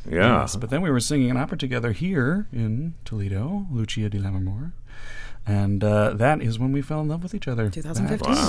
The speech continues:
Speaker 2: Backstage.
Speaker 3: <clears throat>
Speaker 2: So
Speaker 1: So what was the difference in time between when you met and, and when you fell in love?
Speaker 3: I guess about two years
Speaker 2: Yeah.
Speaker 3: it was.
Speaker 2: A little
Speaker 1: Yeah.
Speaker 2: less than that.
Speaker 3: We were Facebook friends.
Speaker 1: <laughs>
Speaker 2: We didn't talk very much over
Speaker 3: No,
Speaker 2: those
Speaker 3: not
Speaker 2: two
Speaker 3: really.
Speaker 2: years.
Speaker 3: We sort of, like, exchanged a few, um,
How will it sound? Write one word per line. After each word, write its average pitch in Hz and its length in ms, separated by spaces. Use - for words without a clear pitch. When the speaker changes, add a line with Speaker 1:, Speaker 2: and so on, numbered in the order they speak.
Speaker 2:
Backstage. 151 880
Speaker 3:
<clears throat> 185 260
Speaker 2:
So - 180
Speaker 1:
So 90 260
what 113 240
was 127 200
the 104 80
difference 110 440
in 85 120
time 95 340
between 78 440
when 80 160
you 78 100
met 82 340
and, 71 340
and 78 200
when 76 160
you 71 80
fell 71 300
in 76 100
love? 71 360
Speaker 3:
I 233 60
guess 320 200
about 302 180
two - 140
years 285 640
Speaker 2:
Yeah. 233 160
Speaker 3:
it 262 60
was. 277 440
Speaker 2:
A 123 40
little 123 140
Speaker 1:
Yeah. 120 60
Speaker 2:
less 113 200
than 117 120
that. 123 80
Speaker 3:
We 220 80
were 247 100
Facebook - 420
friends. 139 420
Speaker 1:
<laughs> 104 100
Speaker 2:
We 135 100
didn't 196 160
talk 139 160
very 101 160
much 104 220
over 226 60
Speaker 3:
No, 294 160
Speaker 2:
those 254 60
Speaker 3:
not 226 120
Speaker 2:
two 233 60
Speaker 3:
really. 226 240
Speaker 2:
years. 160 100
Speaker 3:
We 208 160
sort 277 220
of, 247 100
like, 214 160
exchanged 202 520
a 185 60
few, 180 400
um, 151 320